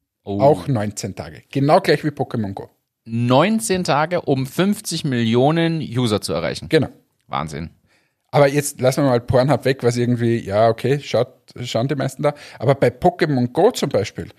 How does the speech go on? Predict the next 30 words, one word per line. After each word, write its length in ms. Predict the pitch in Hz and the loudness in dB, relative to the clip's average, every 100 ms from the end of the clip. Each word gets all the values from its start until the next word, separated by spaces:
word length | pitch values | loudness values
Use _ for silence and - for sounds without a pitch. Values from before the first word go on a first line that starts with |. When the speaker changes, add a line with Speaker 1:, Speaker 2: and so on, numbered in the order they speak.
| _ _ _ | _ _ _
Speaker 2:
innerhalb 420 | 156 190 180 - 117 | 2 4 2 0 0
neunzehn 720 | 117 120 190 220 - 196 - | 0 2 0 -2 -2 -4 0
Tage, 500 | 151 123 139 87 - _ _ _ _ _ _ _ _ | 2 4 2 -4 -10 _ _ _ _ _ _ _ _
dass 220 | 131 143 | 0 0
sie 100 | 147 | 0
fünfzig 560 | 139 - 254 - - - | -2 0 -2 -2 -6 -2
Millionen 500 | 185 165 156 165 160 | 0 2 4 4 2
User 320 | 147 160 113 | 0 0 -2
haben, 120 | 87 - | -2 -8
ist 220 | - - | -10 -6
eigentlich 380 | 104 107 104 104 | -4 0 0 -2
ein 60 | |
Wahnsinn, 320 | 90 85 - | -4 -8 -8
oder? 200 | 101 127 - _ _ _ _ - | -6 -6 -8 _ _ _ _ -16
Speaker 1:
Das 220 | 82 - | -14 -14
ist, 600 | 78 80 85 - - - | -16 -16 -18 -18 -20 -20
das 260 | - - - | -20 -20 -20
ist, 180 | - _ _ _ _ _ _ _ - | -20 _ _ _ _ _ _ _ -2
boah. 220 | - 78 - - - - _ _ _ _ _ _ _ _ | 0 0 -2 -14 -20 -20 _ _ _ _ _ _ _ _
No-, 340 | 117 120 123 85 - - - | 2 6 4 2 -4 -14 -12
neunzehn 500 | 131 139 165 214 185 | -4 0 2 2 0
Tage, 240 | 160 139 117 | 0 2 2
weißt 160 | 131 | 0
du, 60 | 131 | 0
wie 80 | 104 | 0
schnell 260 | - 120 | 2 4
das 160 | 147 98 | 4 2
ist? 300 | 98 - - - - _ - 107 _ _ _ _ _ _ _ _ | -2 -8 -12 -20 -20 _ -20 -20 _ _ _ _ _ _ _ _
Das 180 | - 107 | 0 2
ist, 480 | 107 113 110 - - | 2 0 -4 -6 -12